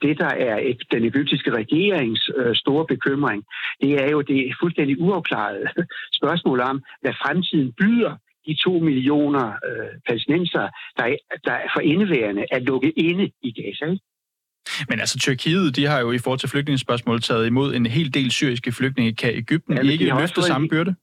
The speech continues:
Speaker 1: Ja. Ja, så skal der jo international bistand til, ikke? Og det er så muligt, at det vil indgå. Jeg mener, grunden til, at det,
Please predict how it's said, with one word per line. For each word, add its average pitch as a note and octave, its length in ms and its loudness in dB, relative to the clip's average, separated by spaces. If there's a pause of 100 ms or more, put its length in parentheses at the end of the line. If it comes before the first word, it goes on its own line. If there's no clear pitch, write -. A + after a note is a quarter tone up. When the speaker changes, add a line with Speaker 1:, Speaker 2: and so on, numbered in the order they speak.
(640)
Speaker 1:
Ja. G#3 100 2 (960)
Ja, A#2 180 0
så - 240 -2
skal G3+ 160 0
der G#3 80 0
jo E3 60 2
international D#3+ 600 2
bistand D#3+ 400 -2
til, D3+ 180 0
ikke? A3 180 2 (680)
Og - 160 -2
det E3+ 80 4
er D#3+ 60 0
så F3 120 -2
muligt, G3 520 4
at C3+ 140 -4
det F3+ 120 2
vil F#3 160 4
indgå. F#3+ 320 0 (160)
Jeg D3 80 2
mener, C3+ 160 2 (220)
grunden G3 280 2
til, F3 320 2
at C#3 80 0
det, C3 160 -2